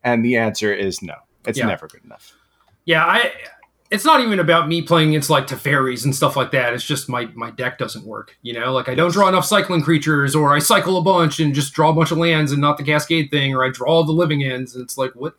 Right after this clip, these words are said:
Speaker 2: what is going on? This isn't even a deck.
Speaker 1: Yeah, I'm right there with you. Uh, I'm also right there with Lager Time. Lager
Speaker 2: Next.
Speaker 1: Theme, Lo Gary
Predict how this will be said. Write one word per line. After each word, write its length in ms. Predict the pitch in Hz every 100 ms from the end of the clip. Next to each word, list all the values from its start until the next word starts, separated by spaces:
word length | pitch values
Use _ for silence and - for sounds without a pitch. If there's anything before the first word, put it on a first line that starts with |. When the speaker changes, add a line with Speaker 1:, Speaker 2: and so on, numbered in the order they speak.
| _ 123
Speaker 2:
what 200 | 147 277
is 100 | -
going 240 | 180 139
on? 240 | 127 113
This 160 | 127 135
isn't 220 | 185 202
even 180 | 190 165
a 60 | 131
deck. 380 | 123 104 - - _ _ _ _ _ _ 95
Speaker 1:
Yeah, 240 | 104 117 120
I'm 160 | 123
right 140 | 139 139
there 140 | 135
with 200 | 135 131
you. 360 | 117 107 110 - _ _
Uh, 280 | 110 104 107
I'm 160 | 127 156
also 280 | 170 165 147
right 220 | 143 139
there 200 | 131 120
with 360 | 120 110 - _ _ _
Lager 460 | 104 139 156 143 127
Time. 680 | - 110 104 104 104 127 - _ _ _ _ _
Lager 680 | - 107 117 113 110 104 98 _
Speaker 2:
Next. 640 | 147 170 170 147 147 -
Speaker 1:
Theme, 60 | - _ _ _ _
Lo 320 | 110 123 131 120
Gary 720 | 127 123 127 131 139 143